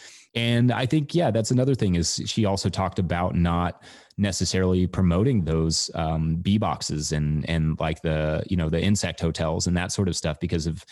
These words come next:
if you're not cleaning them properly, you know, you may be promoting diseases and bringing in viruses and bringing in mites that may actually harm your, your, the native populations that you wanna encourage. Um, so little things like that. I mean, following,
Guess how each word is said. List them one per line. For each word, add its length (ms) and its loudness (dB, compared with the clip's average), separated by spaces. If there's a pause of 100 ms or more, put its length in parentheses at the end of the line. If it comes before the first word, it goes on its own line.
(320)
if 100 -2
you're 80 2
not 180 -2
cleaning 280 2
them 100 2
properly, 640 2
you 120 2
know, 80 4
you 160 2
may 160 4
be 180 4
promoting 440 2
diseases 560 0
and 220 -2
bringing 280 2
in 100 2
viruses 480 -2
and 100 -2
bringing 220 2
in 100 2
mites 340 0
that 140 -6
may 320 -2 (100)
actually 320 -4
harm 260 0
your, 260 0
your, 380 -2
the 200 -6
native 260 0
populations 720 -2
that 140 -8
you 60 0
wanna 280 -2 (240)
encourage. 580 -2 (460)
Um, 300 4
so 120 2
little 220 4
things 200 0
like 120 2
that. 140 2
I 40 2
mean, 160 4
following, 500 4